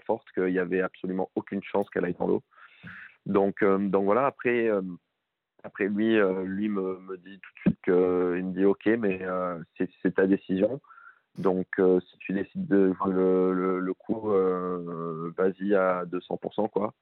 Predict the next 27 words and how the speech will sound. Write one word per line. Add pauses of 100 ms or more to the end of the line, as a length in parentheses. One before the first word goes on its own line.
(800)
Et,
euh, (160)
et,
et
je,
je,
je,
je
décide
de
jouer
le
coup. (580)
Bien
sûr,
je
m'aligne,
euh,
j'anticipe
que
ma
face
de
club
va
se
fermer